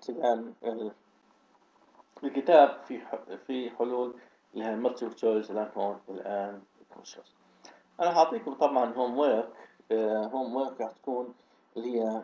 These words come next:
جزء من الأسئلة وجزء من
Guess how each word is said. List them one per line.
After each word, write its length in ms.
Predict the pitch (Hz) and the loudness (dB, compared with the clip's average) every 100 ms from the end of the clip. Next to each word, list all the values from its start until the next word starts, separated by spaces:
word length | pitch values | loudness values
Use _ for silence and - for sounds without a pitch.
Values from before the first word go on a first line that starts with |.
| - | -6
جزء 300 | 131 120 - | -6 -4 -6
من 200 | 104 110 | -6 -8
الأسئلة 540 | 104 - - 113 113 113 - _ _ _ _ | -8 -10 -8 -6 -6 -8 -14 _ _ _ _
وجزء 760 | 117 120 117 104 101 139 117 117 98 | -2 2 2 -2 -2 -2 0 -2 -4
من 380 | 107 113 113 | -8 -6 -8